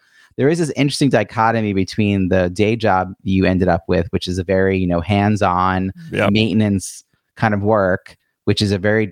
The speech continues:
Speaker 1: you know, I, I have been looking for a handy woman for years. I, I've lived in this, uh, bought a house two years ago, and I found a handy woman who was, um, pretty much retired, but she came out of retirement <laughs> to work for me, uh, when I was first moving in.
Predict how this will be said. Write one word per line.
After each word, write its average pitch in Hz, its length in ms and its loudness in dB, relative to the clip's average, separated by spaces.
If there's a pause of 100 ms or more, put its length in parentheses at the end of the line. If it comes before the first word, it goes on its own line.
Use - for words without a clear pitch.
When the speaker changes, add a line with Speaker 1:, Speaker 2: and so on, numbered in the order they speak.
Speaker 1:
you 107 80 0
know, 101 140 -2
I, 120 240 2
I 113 160 2
have 127 140 0
been 107 160 -2
looking 110 280 0
for 98 360 2
a 98 60 2
handy 104 280 2
woman 92 300 2
for 95 140 -2
years. 95 380 0
I, 87 100 0 (100)
I've 90 220 0
lived 101 180 -2
in 98 60 0
this, - 240 -8
uh, 82 140 -4
bought 101 220 0
a 95 40 0
house 87 220 -2
two - 120 -6
years 92 180 2
ago, 85 260 0 (520)
and 101 120 0
I 101 120 2
found 139 300 0
a - 20 2
handy 117 220 2
woman 104 220 2
who 104 120 2
was, 95 240 -2 (100)
um, 90 280 2 (420)
pretty 240 120 0
much 175 200 0
retired, 98 580 0
but - 100 -4
she - 120 -6
came 139 140 0
out 139 100 2
of 123 60 2
retirement 113 600 0
<laughs> - 120 -14
to 269 160 2
work 147 220 -2
for 156 220 0
me, 107 300 0 (420)
uh, 120 160 0
when 123 160 2
I 117 60 2
was 113 160 0
first 127 240 0
moving 120 300 2
in. 113 340 0